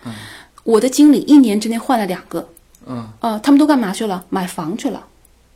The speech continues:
Speaker 1: 嗯，嗯，嗯，嗯。
Speaker 2: 哦，因为是零头款，大家都去买房。
Speaker 1: 嗯。
Speaker 2: 对，<laughs> 变成他们都要搬出去了。那个时候我们就觉得，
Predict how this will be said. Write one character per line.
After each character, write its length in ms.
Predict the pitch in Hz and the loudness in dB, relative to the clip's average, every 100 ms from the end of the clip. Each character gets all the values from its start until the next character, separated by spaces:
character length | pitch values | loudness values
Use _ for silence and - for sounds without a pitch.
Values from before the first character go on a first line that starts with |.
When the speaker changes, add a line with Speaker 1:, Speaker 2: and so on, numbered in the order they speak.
| _ - | _ -14
Speaker 1:
嗯， 120 | 123 | -12
嗯， 80 | 117 | -10
嗯， 20 | - | -4
嗯。 80 | |
Speaker 2:
哦， 360 | 240 226 190 180 - - - | -2 -2 -6 -10 -16 -10 2
因 120 | 285 | 4
为 80 | 294 | 4
是 200 | 285 254 - | 2 -4 -2
零 240 | 214 277 | 2 4
头 180 | 294 233 | 4 2
款， 340 | 240 202 - _ _ _ - | 0 -6 -6 _ _ _ -2
大 80 | |
家 60 | 294 | 2
都 140 | 294 | 2
去 140 | 302 285 | 2 2
买 180 | 220 160 | 0 -4
房。 300 | - 147 - _ - | -8 -10 -12 _ -14
Speaker 1:
嗯。 240 | 135 123 120 _ - | -10 -10 -12 _ -2
Speaker 2:
对， 120 | 254 - - - 330 - - - | -2 -2 -8 -14 -14 -12 -10 -2
<laughs> 100 | 285 - - - - - - - | -2 -2 -14 -18 -18 -18 -20 0
变 160 | 285 | 4
成 80 | 285 | 4
他 160 | 277 285 | 4 2
们 80 | 262 | 2
都 60 | |
要 60 | 240 | 2
搬 280 | 240 240 247 | 2 4 4
出 120 | 214 | 0
去 180 | 208 196 | -4 -4
了。 120 | 165 - - - | -6 -10 -10 4
那 140 | 311 | 6
个 100 | 262 | 6
时 120 | 262 | 4
候 100 | 226 | 2
我 100 | 220 | 2
们 80 | 180 | 2
就 80 | 208 | -2
觉 180 | 208 170 | -2 -2
得， 200 | 180 | -2